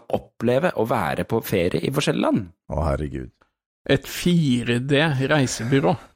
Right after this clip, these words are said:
Speaker 2: Den var
Speaker 1: Ja.
Speaker 2: forut for sin tid.
Speaker 3: Mm.
Speaker 1: Ja. Med en gang man kommer inn døren, møtes man av sydenduft og en ganske fans-, og et ganske fancy lokale. Baren ligger rett til høyre, til venstre står moderne P C-terminaler i stål. Ja. <laughs>
Speaker 3: Ja, det ser jeg for meg.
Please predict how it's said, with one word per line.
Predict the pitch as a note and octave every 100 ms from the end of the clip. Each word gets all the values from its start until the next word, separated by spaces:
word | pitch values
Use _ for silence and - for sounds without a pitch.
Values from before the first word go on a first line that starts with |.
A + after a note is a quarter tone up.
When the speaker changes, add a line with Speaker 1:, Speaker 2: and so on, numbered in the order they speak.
| -
Speaker 2:
Den | B2
var | D3+
Speaker 1:
Ja. |
Speaker 2:
forut | - C#3+ E3
for | F#3
sin | A#3+
tid. | C4 D3
Speaker 3:
Mm. | - - _ _ _ _ _ -
Speaker 1:
Ja. | G2 - _ _ _ -
Med | C3
en | E3+ G3+
gang | E3+ F3+
man | F3 F3
kommer | E3 A#2 C3+
inn | C3+
døren, | G#2 D3 C3 E2+
møtes | E2+ D#2 - -
man | F#2+ G2 D#2
av | D#2+
sydenduft | - - - F#2+ F#2+ A2 A2+ C#3 - - - -
og |
en | F#2
ganske | G2 D#2 C3+
fans-, | - E2 D#2+ D#2+ -
og | F#2+
et | G2+ -
ganske | G#2 - -
fancy | A#2+ - -
lokale. | A2 - G2 D3 - - - _
Baren | F2 F2 E2+ G2 A#2+
ligger | F#3 D4+
rett | -
til | G3
høyre, | C#3 G#2+ -
til | B2+
venstre | G2+ E2 C3+
står | C#3 A2+ G#2+
moderne | A2+ G#2+ D2+ F2 C3+ - _ _
P | - B2+ D#2
C-terminaler | C2+ - D#2 - F#2 F#2+ G#2+ G#2 G2 A2 B2
i |
stål. | - C3+ D3 D#3+ D#3+
Ja. | -
<laughs> | A#3 C4 F4 A4 - - - - - - - - C#5+ A3+
Speaker 3:
Ja, | G3+ C#3+ C#3
det | C#3
ser | - D3
jeg | C3+
for | C3+
meg. | C3 A#2